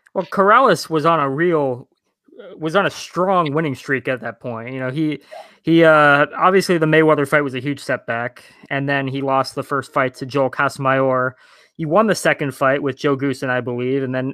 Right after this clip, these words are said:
Acelino Freitas, he stopped him, first man to ever beat Acelino Freitas. That was a huge victory. Come from behind, made Freitas quit.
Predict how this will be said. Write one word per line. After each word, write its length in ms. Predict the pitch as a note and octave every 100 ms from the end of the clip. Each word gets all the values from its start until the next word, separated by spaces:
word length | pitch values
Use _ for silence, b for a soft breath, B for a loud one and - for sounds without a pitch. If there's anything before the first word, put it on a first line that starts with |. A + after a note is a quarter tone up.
| -
Acelino 460 | C#3 - D#3 C3+
Freitas, 680 | - E3+ E3 D#3+ E3 D#3+ - b b b -
he 100 | C#3
stopped 380 | - D3 -
him, 320 | F3 F3+ F3+ E3+
first 360 | - D3+ -
man 160 | D3+ C#3+
to 60 | C#3+
ever 140 | C#3
beat 180 | C3 D3
Acelino 420 | C#3+ - C#3+ C3+
Freitas. 320 | D3+ D3 C3+
That 180 | - F3+
was 120 | D#3+
a 40 | B2+
huge 280 | D#3 C#3+ A#2+
victory. 540 | C3+ - B2+ B2+ B2 b b b
Come 200 | - D3
from 160 | D3 C3+
behind, 540 | C3+ C#3 C#3 C#3 C3+
made 160 | C3+ B2+
Freitas 340 | C#3+ C3 A#2+
quit. 380 | - E3+ E3+